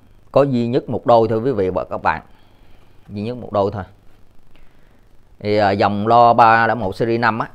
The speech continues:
thì hiện giờ á, là lo mới nó còn sản xuất nha quý vị và các bạn. Thì mới cũng tầm đâu, à, à, bảy tám triệu gì đó, tùy theo cửa hàng người ta bán. Nhưng mà đây là cái dòng lo hàng bãi.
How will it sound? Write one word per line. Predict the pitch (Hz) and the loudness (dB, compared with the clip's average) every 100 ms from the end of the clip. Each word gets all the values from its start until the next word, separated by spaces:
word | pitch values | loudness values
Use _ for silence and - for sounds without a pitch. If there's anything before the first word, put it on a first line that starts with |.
| - | -12
thì | 101 | -8
hiện | 101 107 | -6 -4
giờ | 107 98 98 | -2 0 -2
á, | 127 - | -4 -6
là | 101 | -4
lo | 95 107 | 0 0
mới | 117 123 127 | 2 0 0
nó | |
còn | - 95 | -4 -8
sản | 92 101 | -8 -6
xuất | 165 - | -6 -6
nha | 110 | -6
quý | 117 | -4
vị | 104 85 | -4 -4
và | 80 | -6
các | - | -4
bạn. | - 78 95 - - - - - - - - - | -4 -4 -8 -16 -18 -18 -20 -20 -20 -20 -16 -10
Thì | |
mới | 95 113 156 | 2 6 6
cũng | 139 127 | 4 0
tầm | 104 95 | 2 2
đâu, | 101 110 110 | 2 4 4
à, | 107 107 - _ - - - | 2 0 -10 _ -20 -20 -10
à, | 110 107 107 107 107 - - - - - - | -6 -4 -6 -8 -10 -14 -20 -20 -20 -20 -18
bảy | - 95 | -8 -4
tám | 147 - | -4 -4
triệu | 95 90 | -4 -2
gì | 101 | -4
đó, | 95 - _ - | -6 -10 _ -8
tùy | 104 | -6
theo | - | -6
cửa | 98 98 | -8 -8
hàng | 110 92 | -8 -10
người | 90 | -6
ta | 98 | 0
bán. | 107 135 - - _ _ _ _ | 0 0 -6 -18 _ _ _ _
Nhưng | 98 | -10
mà | 98 | -2
đây | 104 98 | 0 0
là | 87 87 | 0 -2
cái | 82 117 | -4 -4
dòng | 101 90 90 | -4 -4 0
lo | 98 | 0
hàng | 95 82 | 0 -4
bãi. | 82 80 | -2 -2